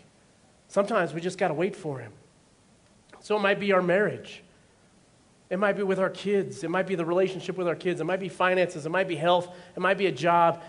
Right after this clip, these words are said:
It might be in ministry. It might be here at Orchard Church. But God wants to do infinitely more than we can ask or think. So our job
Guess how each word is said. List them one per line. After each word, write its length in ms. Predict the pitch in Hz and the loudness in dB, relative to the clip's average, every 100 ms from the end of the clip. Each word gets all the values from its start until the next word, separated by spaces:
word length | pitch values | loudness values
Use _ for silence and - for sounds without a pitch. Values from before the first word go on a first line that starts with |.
| - | -8
It 80 | 180 | 0
might 160 | 190 196 | 4 4
be 140 | 196 | 4
in 320 | 185 175 170 | 2 2 0
ministry. 440 | 185 185 180 - 175 | 2 2 2 0 2
It 40 | |
might 240 | 170 196 180 | 2 0 0
be 80 | |
here 220 | 151 185 180 | -2 0 2
at 40 | |
Orchard 360 | 175 175 170 143 | 2 -2 -4 -6
Church. 340 | 180 175 175 - - | 0 0 -2 -14 -4
But 140 | 170 156 | -2 2
God 300 | 185 202 190 | 4 4 4
wants 240 | 190 196 | 0 0
to 80 | 170 | -4
do 220 | 180 190 | -2 -2
infinitely 640 | 202 202 196 196 190 170 | 0 0 0 0 2 2
more 520 | 160 170 185 170 147 - - - | 0 2 4 6 4 0 -8 -2
than 120 | 175 | 0
we 140 | 180 | 0
can 180 | 180 185 | 0 -4
ask 420 | 165 156 156 - | -2 -2 -2 -6
or 80 | 156 | -8
think. 280 | 139 170 143 | -4 -4 -4
So 120 | - | -6
our 260 | 135 165 196 | -2 0 0
job 480 | 165 156 135 135 | 2 2 4 2